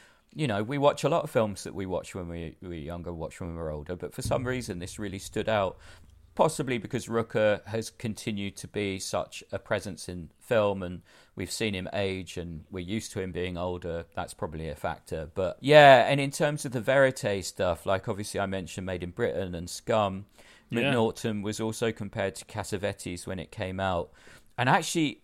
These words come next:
Speaker 1: don't really see the comparison because I love Cassavetes, but his stuff is kind of quite loose and, you know, surreal in places, and it's all, it has that improv feel. Whereas this is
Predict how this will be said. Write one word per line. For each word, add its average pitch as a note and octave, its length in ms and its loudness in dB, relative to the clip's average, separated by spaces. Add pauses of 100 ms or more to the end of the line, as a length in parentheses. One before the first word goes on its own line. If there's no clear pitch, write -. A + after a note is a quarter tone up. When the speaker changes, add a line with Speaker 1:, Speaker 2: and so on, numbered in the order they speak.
Speaker 1:
don't D#3 260 4
really C#3+ 380 0
see C3 240 -2
the A#2+ 120 -6
comparison A#2+ 760 0
because G#2+ 480 -6 (420)
I A#2 80 4
love D3 220 4
Cassavetes, G#2 840 -2
but - 120 -4
his A#2 180 -4
stuff A2+ 400 -2
is G2+ 160 -8
kind G#2+ 240 -8
of F#2+ 100 -8
quite G2+ 280 0
loose G2+ 520 -4
and, F2 400 -6
you G#2 140 -10
know, F#2 80 -4
surreal G#2 580 0
in G2 140 -6
places, F2+ 800 -6
and E2 260 -8 (400)
it's A2+ 240 -4
all, G#2+ 260 0 (100)
it A#2+ 120 0
has A2 240 0
that G#2 200 0
improv G#2+ 440 0 (300)
feel. G2+ 600 2 (360)
Whereas A#2 540 4
this C#3 280 0
is G2 320 -6